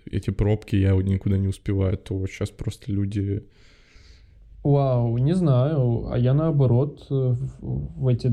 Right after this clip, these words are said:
Speaker 2: два последних дня митингов усмотрел какую-то солидарность с теми, кто
Speaker 1: Да, ну,
Speaker 2: находил
Speaker 1: может быть, мне по-,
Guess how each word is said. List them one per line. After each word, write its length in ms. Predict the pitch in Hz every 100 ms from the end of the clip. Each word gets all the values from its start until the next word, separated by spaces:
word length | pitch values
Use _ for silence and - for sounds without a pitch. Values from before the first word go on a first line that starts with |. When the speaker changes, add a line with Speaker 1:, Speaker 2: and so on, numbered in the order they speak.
| 123
Speaker 2:
два 380 | - 135 127 131
последних 600 | 127 123 - 123 123 120
дня 680 | 127 123 123 120 117 113 113 -
митингов 800 | - 123 139 185 170 139 120 -
усмотрел 720 | 139 - 120 110 123 131 131
какую-то 480 | 123 120 - 123 120
солидарность 840 | 110 127 123 113 107 110 107 107 -
с 140 | -
теми, 320 | - 113 107
кто 640 | 107 - 110 107 107 - - - -
Speaker 1:
Да, 180 | 120 151
ну, 120 | 196
Speaker 2:
находил 220 | 151 117
Speaker 1:
может 220 | 113 110 113
быть, 220 | 127 127
мне 160 | 120
по-, 640 | 120 113 110 104 104 101